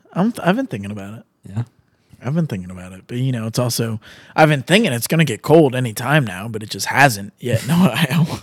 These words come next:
Speaker 1: So I was thinking, I mean, why would I buzz my head when it's gonna get cold soon? Then just my head's gonna be shivering all winter.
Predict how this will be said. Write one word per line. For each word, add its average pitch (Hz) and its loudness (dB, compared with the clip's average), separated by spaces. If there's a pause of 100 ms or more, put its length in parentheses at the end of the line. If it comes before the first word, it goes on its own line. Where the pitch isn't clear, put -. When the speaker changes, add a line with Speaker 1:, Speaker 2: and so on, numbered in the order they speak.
(920)
Speaker 1:
So - -6
I 135 -2
was 131 -6
thinking, 135 -8
I 131 -4
mean, 127 -2
why 127 4
would 131 2
I 120 2
buzz 120 2
my 117 -6
head 123 -2
when 120 -2
it's 113 -6
gonna 117 -6
get 104 -8
cold 127 -2
soon? 104 -6
Then 113 -4
just 110 -2
my 104 -8
head's 117 -4
gonna 107 -6
be 107 -6
shivering 110 -2 (220)
all 117 -4
winter. 113 -2